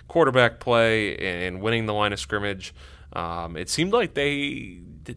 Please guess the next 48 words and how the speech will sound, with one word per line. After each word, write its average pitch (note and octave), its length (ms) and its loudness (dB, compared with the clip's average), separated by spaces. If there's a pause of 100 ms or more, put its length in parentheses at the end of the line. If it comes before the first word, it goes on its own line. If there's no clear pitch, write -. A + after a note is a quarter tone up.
did E3 200 -4
pretty F3 180 2
well C3 420 4
on G2 160 2
the G2 80 -6
ground G#2 580 -2 (140)
Friday G2 320 2
night. G#2 440 -2 (360)
You G#2+ 60 -8
know, F2+ 240 -4 (120)
Ricardo A2 400 2
Noel, G#2 460 2
Madrid G2+ 400 -6
Tucker. G2 460 -2 (400)
This F3+ 160 -2
has B2+ 160 -4
been A2+ 100 0
an G#2 100 -2
ongoing F#2+ 480 0
problem G#2 520 -2
for - 100 -10
the F2 80 -10
past, - 640 0 (160)
you G2+ 80 -8
know, F2+ 100 -2
f-, - 160 -10
what, E2 240 -8
fifteen G#2 460 -10
games F#2 420 -6
over G2+ 200 -2
the F#2+ 80 -2
past F#2+ 280 0
two G2+ 120 -8
years. F#2+ 480 -6
It B2+ 100 2
had A#2 220 -4
been G#2 420 -4 (160)
a F#2 60 -10
struggle G#2 400 0
for F2+ 160 -12
Fort - 260 -2
Myers F#2+ 360 -2
to F2+ 60 -12
get F2+ 180 -8
their E2+ 120 -4
ground F#2 340 -4
game F2 220 -8
going. F2+ 460 -6